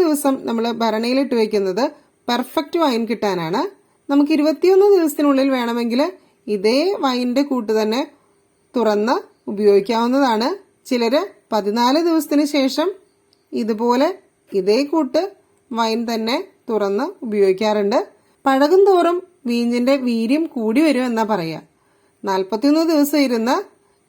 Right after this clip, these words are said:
എടുക്കുന്ന വൈനിന് ഒരു പെർഫെക്റ്റ് വൈൻ്റെ ടേസ്റ്റാണ്. അതിനു വേണ്ടിയിട്ട് തന്നെയാണ് നമ്മളിങ്ങനെ നാൽപത്തൊന്ന് ദിവസം ഇട്ട് വെക്കുന്നത്. നമുക്ക് അധികം ദിവസം ഉപയോഗിക്കാനായിട്ടില്ലെങ്കിൽ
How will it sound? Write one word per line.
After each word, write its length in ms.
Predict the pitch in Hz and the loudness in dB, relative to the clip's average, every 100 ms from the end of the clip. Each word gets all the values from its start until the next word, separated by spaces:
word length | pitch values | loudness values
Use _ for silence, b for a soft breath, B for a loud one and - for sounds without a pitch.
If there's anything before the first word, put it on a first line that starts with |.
| 220 | -2
എടുക്കുന്ന 340 | 208 247 247 262 | -2 0 0 2
വൈനിന് 440 | 226 208 202 220 311 - _ 233 | 2 0 0 0 -2 -4 _ -10
ഒരു 100 | 220 214 | -6 -4
പെർഫെക്റ്റ് 520 | 190 - 262 - - - - | -4 -6 -10 -10 -18 -16 -6
വൈൻ്റെ 400 | 202 190 202 220 277 | -2 0 -2 -2 0
ടേസ്റ്റാണ്. 560 | 208 202 - 233 190 254 403 - - | 0 0 -2 -2 0 -2 -4 -10 -6
അതിനു 200 | 220 262 339 | -2 0 0
വേണ്ടിയിട്ട് 320 | 311 302 311 302 | 0 0 0 0
തന്നെയാണ് 400 | 262 269 254 247 | 0 0 0 -2
നമ്മളിങ്ങനെ 420 | 226 208 208 226 339 - 226 | -2 -2 -2 -2 -4 -8 -10
നാൽപത്തൊന്ന് 500 | 190 175 208 247 277 294 | -8 -6 -4 0 0 2
ദിവസം 220 | 277 277 | 0 -2
ഇട്ട് 120 | 226 226 | -2 -2
വെക്കുന്നത്. 400 | 214 214 202 262 403 - _ - | 0 -2 0 -2 -4 -10 _ -8
നമുക്ക് 200 | 202 196 208 | -6 -2 -2
അധികം 280 | 202 233 269 | 0 0 0
ദിവസം 280 | 240 208 285 277 | 2 0 0 0
ഉപയോഗിക്കാനായിട്ടില്ലെങ്കിൽ 920 | 240 247 240 262 269 262 254 247 247 | 0 -2 -2 -2 -2 0 -2 -2 -2